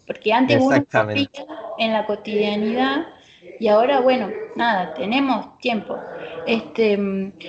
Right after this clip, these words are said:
Speaker 1: así que yo creo que hay un poco también de eso, este, de, de tener tiempo que está bueno para pensar y preguntarnos qué queremos. Más que nada que, mm, este,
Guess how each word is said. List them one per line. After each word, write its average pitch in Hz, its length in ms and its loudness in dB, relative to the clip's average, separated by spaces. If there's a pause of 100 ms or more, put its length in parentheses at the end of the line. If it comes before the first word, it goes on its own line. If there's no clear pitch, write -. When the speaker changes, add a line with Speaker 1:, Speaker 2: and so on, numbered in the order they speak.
(160)
Speaker 1:
así 220 240 0
que 339 120 4
yo 330 220 2
creo 359 240 2
que 262 140 2
hay 262 160 4
un 285 180 2
poco 240 320 0
también 196 500 -2
de 185 220 0
eso, 190 500 -6
este, 190 520 -4
de, 175 320 0
de 185 140 0
tener 202 400 0
tiempo 254 420 4
que 202 80 -8
está 220 240 2
bueno 247 320 4
para 190 260 -4
pensar 185 380 0
y - 80 2
preguntarnos 202 640 -2
qué 277 140 -4
queremos. 262 680 2
Más 311 180 -2
que 370 120 -4
nada 311 380 0
que, 220 140 -4
mm, 190 300 -6 (1120)
este, 190 720 -2